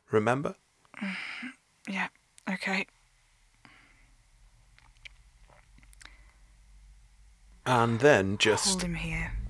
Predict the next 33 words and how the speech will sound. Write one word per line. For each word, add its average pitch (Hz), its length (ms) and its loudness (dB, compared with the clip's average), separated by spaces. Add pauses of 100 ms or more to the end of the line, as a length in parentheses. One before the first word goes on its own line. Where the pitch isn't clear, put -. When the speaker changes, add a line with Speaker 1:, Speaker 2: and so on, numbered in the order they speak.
(200)
Speaker 2:
Hold 165 220 -4
him 180 140 -4
safe. - 580 -6 (540)
Let 190 180 -2
none 175 320 2
take - 300 -4
him 170 140 -4
from 170 240 -4
this 165 120 -2
place. - 600 -4 (600)
None 175 280 -2
will 170 80 -4
pass 165 340 2
these 165 240 -4
lines 165 340 -2
I've 156 140 -6
drawn, 160 440 -4 (100)
but - 140 -4
he - 100 -4
can 170 180 -4
leave 160 300 -6 (160)
if - 160 -6
he - 120 -4
should - 240 -2
want. - 300 -8 (380)
Speaker 1:
Oh, 120 340 0
Sam. 90 460 -4 (560)
Speaker 2:
In 202 300 -2
case - 300 2
there's 175 180 0
a 170 180 -4
fire 170 600 0
or 165 200 -2